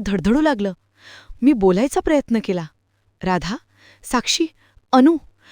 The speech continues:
पण माझा आवाज कोरडा होता, माझ्या घशाला दुखत होतं. एक नर्स माझ्याकडे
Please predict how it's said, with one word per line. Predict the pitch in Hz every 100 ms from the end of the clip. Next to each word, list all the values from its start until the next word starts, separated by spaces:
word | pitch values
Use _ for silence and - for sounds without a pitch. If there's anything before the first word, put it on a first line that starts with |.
| - -
पण | 190
माझा | 180 170 226
आवाज | 202 233 -
कोरडा | 190 175 208
होता, | 240 - 196 - _ _
माझ्या | 196 196 233
घशाला | 220 277 294
दुखत | 202 - 320 311
होतं. | - 175 - _ _ _ _ - - _ -
एक | 247 226
नर्स | 214 240 226
माझ्याकडे | 190 214 226